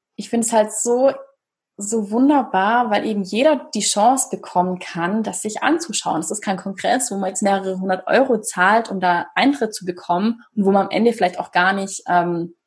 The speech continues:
ja, vielleicht nur ein, zwei mitbekommt, sondern es geht da über zehn Tage und man hat zehn Tage die Chance, sich mega wertvolles Wissen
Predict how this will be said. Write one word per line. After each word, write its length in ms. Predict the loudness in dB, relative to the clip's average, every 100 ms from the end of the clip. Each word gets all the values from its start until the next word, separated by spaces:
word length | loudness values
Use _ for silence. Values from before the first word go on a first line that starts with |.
| 2
ja, 140 | 4
vielleicht 240 | 4 2 2
nur 100 | 2
ein, 140 | 2
zwei 380 | 2 2 2 0 -8
mitbekommt, 720 | -2 -2 -2 -8 -4 -2 -2 0
sondern 340 | 0 0 -4 -12 -20 _
es 240 | -12 -12 _
geht 160 | -2 2
da 160 | 2
über 200 | 2 -2
zehn 280 | -2 0 0
Tage 500 | 0 0 0 0 -2
und 80 | -4
man 80 | -4
hat 180 | -4 -2
zehn 220 | 0 2
Tage 380 | 2 0 0 -2
die 80 |
Chance, 560 | -4 0 2 2 0 -8 _ _ _ _ _ _ _ _ -8
sich 240 | -4 -2
mega 680 | 0 4 6 6 6 4 0 -10 _
wertvolles 880 | -14 -2 2 4 2 2 0 0 -2
Wissen 540 | -2 0 0 -2 -4